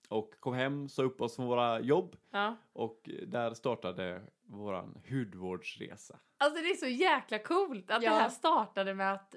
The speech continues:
Speaker 2: man glömde en
Speaker 3: Ja.
Speaker 2: necessär.
Speaker 1: Ja.
Speaker 2: <laughs> Och jag,
Speaker 3: Exakt.
Speaker 2: men där kan jag ändå bli så här att det kan man ju tänka att det kanske bara var otur.
Speaker 1: Mm.
Speaker 2: Att det var slumpen där.
Speaker 1: Ja.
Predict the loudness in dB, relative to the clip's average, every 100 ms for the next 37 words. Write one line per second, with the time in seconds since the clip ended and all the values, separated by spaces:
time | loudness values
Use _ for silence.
0 | -12 -4 -2 -2 -2 0 0 -2 -4 -4
1 | 0 4 4 2 4 6 8 8 6 6
2 | 6 4 2 4 2 2 0 2 4 4
3 | 4 0 0 0 -2 -2 -2 2 4 4
4 | 2 -2 -2 -12 _ _ _ _ _ _
5 | _ _ _ -12 -2 -2 0 0 0 0
6 | 0 0 -2 -4 -4 -4 0 0 2 0
7 | -4 -4 -6 -6 -10 -16 -16 -10 -6 -2
8 | 0 -2 -2 -2 -4 -8 -6 -2 -2 -2